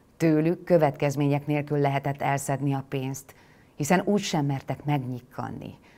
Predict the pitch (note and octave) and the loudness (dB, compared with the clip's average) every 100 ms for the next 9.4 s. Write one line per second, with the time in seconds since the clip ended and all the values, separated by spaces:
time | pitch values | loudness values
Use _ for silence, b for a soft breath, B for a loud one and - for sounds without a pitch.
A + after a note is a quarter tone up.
0 | B - D#3 D#3+ D#3+ C#3+ C#3+ C#3+ C#3+ C#3 | B 0 0 4 4 4 4 2 2 -2
1 | C3 B2+ C#3 - B2 A#2+ C3+ - C#3 C#3 | -2 -4 -6 -6 -6 -6 -10 -10 -10 -8
2 | C3+ C3+ C3+ B2 A#2 B2+ - C3 C#3+ B2 | -10 -10 -12 -12 -12 -12 -14 -16 -12 -12
3 | - - C#3+ _ _ _ _ _ _ b | -12 -14 -16 _ _ _ _ _ _ b
4 | b b b b b b - G#3 A#3 F#3+ | b b b b b b 2 6 6 4
5 | F#3 E3+ F3 E3 F3 - F#3 D#3+ D3 C#3 | 2 2 0 0 -2 0 0 0 -2 -4
6 | C#3+ C#3+ C3+ C3+ C3 C#3 C3+ D3 - C#3+ | -4 -4 -4 -4 -4 -6 -6 -6 -8 -8
7 | C#3 - - C#3 B2 A2+ A#2+ A2+ - A#2 | -10 -10 -4 -2 -2 -8 -10 -10 -10 -10
8 | - A#2 G#2+ - C3+ C3+ - B2+ - - | -8 -8 -8 -10 -12 -10 -12 -12 -16 -16
9 | C#3 - - | -16 -14 -16